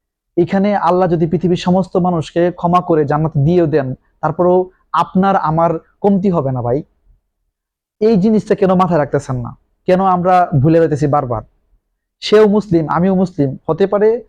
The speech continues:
কোনো একটা ভুল বুঝাবুঝির কারণে সে অপর পক্ষ, আমি একটা পক্ষ। তার জন্য কি আমি দোয়া করতে পারি না? নামাজ পড়ে, তাহাজ্জুদের নামাজ পড়ে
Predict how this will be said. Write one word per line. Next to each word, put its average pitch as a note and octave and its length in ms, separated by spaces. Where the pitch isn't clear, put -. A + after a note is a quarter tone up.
কোনো F3 200
একটা G3 360
ভুল D#3 280
বুঝাবুঝির F3 440
কারণে E3+ 400
সে - 180
অপর D#3 240
পক্ষ, - 280
আমি D3+ 320
একটা C#3 180
পক্ষ। - 320
তার E3 160
জন্য F3+ 220
কি F#3 80
আমি E3+ 100
দোয়া E3+ 160
করতে F#3+ 220
পারি D#3 180
না? D#3 220
নামাজ E3+ 340
পড়ে, D#3 220
তাহাজ্জুদের D3+ 440
নামাজ E3 340
পড়ে C3+ 340